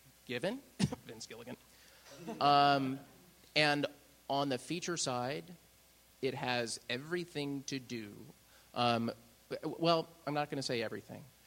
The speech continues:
Um, I think in part it has to do with the fact that,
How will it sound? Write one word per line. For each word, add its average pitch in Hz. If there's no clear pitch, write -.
Um, 113
I 127
think 131
in 123
part 180
it 190
has 143
to 147
do 120
with 120
the 120
fact 110
that, 110